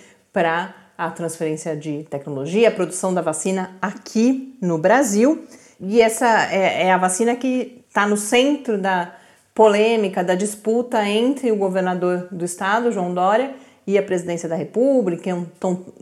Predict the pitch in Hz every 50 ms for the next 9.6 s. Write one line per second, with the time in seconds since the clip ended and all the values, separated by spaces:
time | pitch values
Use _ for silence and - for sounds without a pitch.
0 | 147 147 - - 208 208 196 190 - 196 190 180 185 196 190 185 - 170 147 156
1 | 180 185 185 190 175 170 170 165 - 160 165 - 190 185 175 165 185 185 - 190
2 | 175 - - - - - _ 214 214 202 190 190 190 190 - 190 175 175 175 170
3 | 156 147 147 - - 196 196 190 170 175 190 - 175 170 165 170 170 - 180 160
4 | 156 160 160 156 - 135 147 180 220 226 190 185 185 156 151 - - - - -
5 | _ - - - - - 202 190 190 - - 208 196 202 202 185 185 - 208 185
6 | 180 185 208 196 190 196 226 233 254 262 254 226 196 185 190 185 190 190 196 175
7 | 165 165 170 175 208 220 196 196 185 185 180 175 175 180 185 180 180 180 - 180
8 | 170 165 170 170 175 165 170 165 165 - 180 170 170 170 165 - - - 175 160
9 | - 165 165 170 170 175 165 165 165 - 185 190